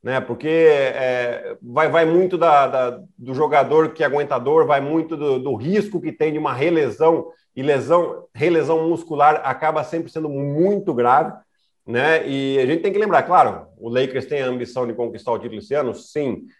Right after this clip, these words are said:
mas o Anthony Davis tem mais quatro anos de contrato com o Lakers, ele tem que pensar, <laughs> no, no, no, na big picture, né? No, no cenário grande aí. É, é,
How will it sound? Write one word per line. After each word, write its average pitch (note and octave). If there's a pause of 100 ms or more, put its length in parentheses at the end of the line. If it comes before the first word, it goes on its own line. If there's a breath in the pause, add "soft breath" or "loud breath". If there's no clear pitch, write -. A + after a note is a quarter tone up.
(120 loud breath)
mas A#2
o B2+
Anthony C3+
Davis B2
tem C#3+
mais C#3+
quatro E3
anos D#3+
de E3
contrato F#3+
com A#3+
o C4
Lakers, D3
ele G#2
tem C3+
que C3
pensar, F3 (460 soft breath)
<laughs> C#3
no, C#3
no, C#3
no, C#3
na D3
big F3+
picture, F3
né? B2+
No, B2
no C3+
cenário E3
grande E3+
aí. E2+
É, F2
é, F#2